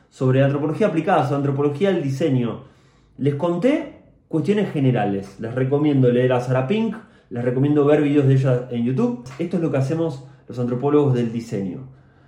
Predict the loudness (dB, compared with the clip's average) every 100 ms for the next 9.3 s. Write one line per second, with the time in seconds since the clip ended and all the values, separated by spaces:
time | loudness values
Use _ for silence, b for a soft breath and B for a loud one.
0 | b -2 -2 2 4 4 2 -2 -2 -2
1 | -2 0 2 2 0 -4 -4 -4 0 2
2 | 2 0 -6 -6 -2 0 2 2 2 -2
3 | -6 -4 -2 -2 0 -2 -4 -12 -20 0
4 | 4 4 4 0 2 0 -4 -12 -20 b
5 | b b -8 0 4 4 2 -2 -8 -18
6 | _ b b b b -8 -6 -2 -2 2
7 | 4 4 0 -4 -4 -4 -2 -2 0 0
8 | 0 -2 -2 -2 -6 -4 0 2 2 0
9 | -6 -8 -16